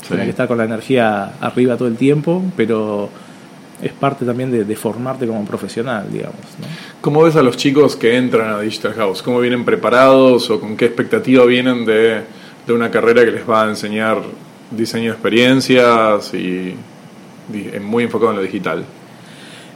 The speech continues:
Speaker 2: Eh, es bastante variado el,
Speaker 1: Ujú.
Speaker 2: el, el, el perfil de las personas que entran. Eh, todavía, mm, tenemos mucho por explorar. Creo que todavía estamos, eh,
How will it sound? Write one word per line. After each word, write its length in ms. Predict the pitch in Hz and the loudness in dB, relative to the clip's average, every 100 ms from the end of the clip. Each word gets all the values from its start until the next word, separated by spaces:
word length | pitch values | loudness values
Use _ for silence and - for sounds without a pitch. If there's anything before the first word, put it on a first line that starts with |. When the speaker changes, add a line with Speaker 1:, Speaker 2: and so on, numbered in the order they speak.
| - | -2
Speaker 2:
Eh, 120 | 139 | 0
es 100 | 160 | 2
bastante 340 | 175 170 175 156 | 0 0 4 4
variado 500 | 139 135 113 98 95 - | 6 4 2 0 -4 -4
el, 140 | 107 | -4
Speaker 1:
Ujú. 180 | 104 110 | -2 -4
Speaker 2:
el, 360 | 104 104 107 - 117 | -4 -6 -8 -10 -8
el, 180 | 107 104 - - - - | -8 -10 -14 -20 -20 -10
el 120 | 117 | -8
perfil 380 | 104 113 - 135 | -4 -6 -4 -2
de 100 | 131 | 0
las 100 | 117 | -2
personas 320 | 110 - 131 | -6 -8 -6
que 140 | 120 113 | -2 -2
entran. 500 | 127 151 160 180 202 - - - - - - | -2 -2 -2 -2 -4 -8 -20 -20 -20 -14 -6
Eh, 300 | 107 104 104 - | -4 -4 -6 -4
todavía, 1080 | 117 113 127 147 147 131 123 113 107 104 104 | -2 0 2 4 4 4 2 0 -4 -6 -8
mm, 520 | 104 101 - - - | -10 -12 -14 -20 -6
tenemos 260 | 127 127 135 | -4 -2 -2
mucho 240 | 147 143 | 0 0
por 160 | 123 110 | 0 -2
explorar. 760 | - - 117 110 127 160 190 - - | -4 -6 -4 0 2 2 -2 -6 -12
Creo 240 | - 120 120 | -4 0 0
que 80 | 110 | -2
todavía 280 | 107 110 120 | -2 -2 -2
estamos, 720 | - 123 113 110 - - - - - - - | -4 -4 -4 -6 -12 -16 -18 -20 -20 -18 -10
eh, 520 | 104 98 95 101 107 | -8 -6 -8 -10 -12